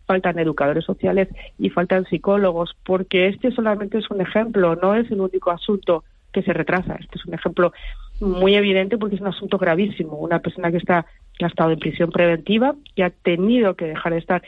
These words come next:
en prisión preventiva y por unos hechos muy graves. Pero yo les invito a ver otros asuntos en el ámbito penal, pero fuera también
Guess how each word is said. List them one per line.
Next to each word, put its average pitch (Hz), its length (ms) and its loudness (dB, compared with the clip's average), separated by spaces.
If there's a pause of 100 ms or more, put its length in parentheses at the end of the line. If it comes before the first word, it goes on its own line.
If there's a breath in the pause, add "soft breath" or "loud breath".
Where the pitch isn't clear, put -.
(260 loud breath)
en 196 120 0
prisión 185 300 -2
preventiva 190 460 2
y 214 60 2
por 190 160 0
unos 185 160 -4
hechos 185 220 -4
muy 196 120 2
graves. 185 420 2
Pero 170 260 -2 (120)
yo 202 80 0
les 202 180 0
invito 208 460 0 (340 loud breath)
a 190 180 0
ver 190 140 4
otros 208 240 -2
asuntos 240 580 0
en 208 60 -4
el 196 100 2
ámbito 220 300 0
penal, 226 500 2
pero 196 200 0
fuera 208 260 0
también 214 380 -2